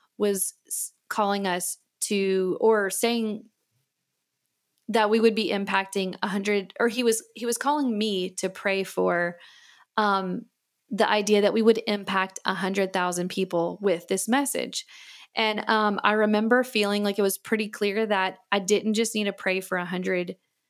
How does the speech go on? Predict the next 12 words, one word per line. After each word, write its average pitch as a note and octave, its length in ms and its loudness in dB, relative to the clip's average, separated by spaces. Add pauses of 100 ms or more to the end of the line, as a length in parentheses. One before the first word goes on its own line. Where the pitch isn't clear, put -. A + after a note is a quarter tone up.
(220)
hundred F#3+ 120 2
thousand F#3+ 240 -2
people F#3 360 -4
impacted, A3 840 -2
I G#3 60 -8
needed F#3+ 320 -4
to F#3+ 60 -8
pray F#3 240 -4
for F3+ 440 -4
books F#3 300 -4
sold F#3+ 460 -2
because F#3+ 460 -4